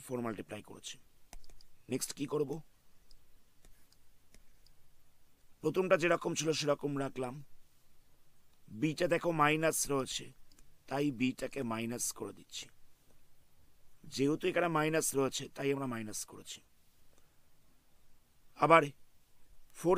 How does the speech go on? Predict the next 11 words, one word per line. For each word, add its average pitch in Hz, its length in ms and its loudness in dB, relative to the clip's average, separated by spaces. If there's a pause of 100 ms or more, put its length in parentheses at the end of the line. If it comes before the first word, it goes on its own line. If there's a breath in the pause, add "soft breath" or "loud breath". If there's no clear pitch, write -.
সিটা 190 280 4
দেখো 180 160 4 (100)
plus 165 220 6 (160)
রয়েছে, 131 300 2 (480)
তাই 135 220 2
পরেরটাকে 127 440 -4
আবার 123 160 -2
plus 104 180 -4 (140)
করে 98 180 -8
দিচ্ছি। - 260 -12 (3500)
তাহলে 135 180 0